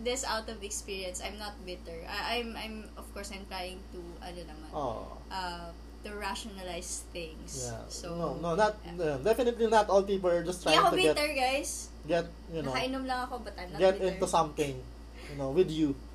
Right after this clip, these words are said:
Speaker 2: Not all people, <coughs> definitely. But if, if that happened, it not, it just because you both like it, and hindi naman talaga yung number one na habol nila or intention nila.
Speaker 1: But some people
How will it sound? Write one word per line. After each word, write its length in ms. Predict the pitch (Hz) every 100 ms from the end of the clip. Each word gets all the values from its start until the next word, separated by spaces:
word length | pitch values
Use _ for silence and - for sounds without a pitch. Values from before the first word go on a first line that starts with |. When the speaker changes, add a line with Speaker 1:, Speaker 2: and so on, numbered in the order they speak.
| - - - -
Speaker 2:
Not 240 | 180 180
all 160 | 165 160
people, 400 | 151 135 123 120
<coughs> 0 |
definitely. 480 | 139 147 135 131
But 240 | 123 175 185
if, 140 | 214 202
if 160 | 208 202
that 240 | 240 254
happened, 480 | 202 185 165 156 139 131 - - - - - -
it 140 | 180
not, 220 | 180 226 220
it 140 | - 196 165
just 240 | 220 226
because 560 | 190 196 170 139 - -
you 240 | 175 185
both 240 | 170 196 190
like 300 | 165 151 139
it, 160 | 135 - - - - - - -
and 560 | - 147 147 147 147 139 120 - - -
hindi 240 | 170 175
naman 240 | 180 185 180
talaga 240 | 175 165
yung 140 | 160 160
number 300 | 156 143 147
one 160 | 143 143
na 80 | 131
habol 300 | 123 120 117
nila 300 | 110 107 98 -
or 160 | - 131
intention 440 | 131 131 120 120 113
nila. 180 | 107 104 - - - - - -
Speaker 1:
But 160 | 247
some 240 | 233 302 330 -
people 320 | 240 226 -